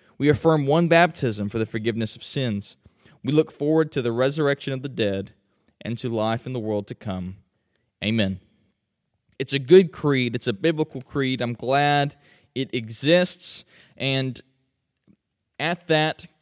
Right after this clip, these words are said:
council, in that creed, we have, just to, just to repeat this, we have it clearly stated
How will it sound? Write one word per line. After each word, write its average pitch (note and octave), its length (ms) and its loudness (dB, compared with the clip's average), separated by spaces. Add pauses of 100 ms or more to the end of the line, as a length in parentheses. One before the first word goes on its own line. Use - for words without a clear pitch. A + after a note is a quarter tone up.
council, D3 720 -4
in D#3 280 -2
that D3+ 320 -2
creed, E3 640 -2 (320)
we D#3 200 0
have, D3 720 -4 (440)
just C#3 280 -4
to, D#3 120 -6
just D3+ 220 -8
to D3 60 -6
repeat D3+ 380 -4
this, B2 300 -4
we C#3 160 -4
have C#3 280 -2
it - 200 -8
clearly F3+ 480 0
stated B2 640 0